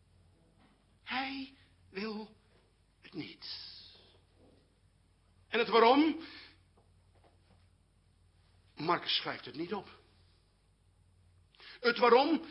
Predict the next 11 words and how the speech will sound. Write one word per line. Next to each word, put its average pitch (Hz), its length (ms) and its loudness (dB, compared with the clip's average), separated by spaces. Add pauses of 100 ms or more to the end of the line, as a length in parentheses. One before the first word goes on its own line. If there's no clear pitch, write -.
de 233 100 8
Heilige 220 400 6
Geest 226 400 0
vindt - 180 0
het 185 100 4
niet 220 180 -2
belangrijk 226 640 4
om 202 280 2
daar 196 360 4
een 156 80 0
antwoord 196 720 2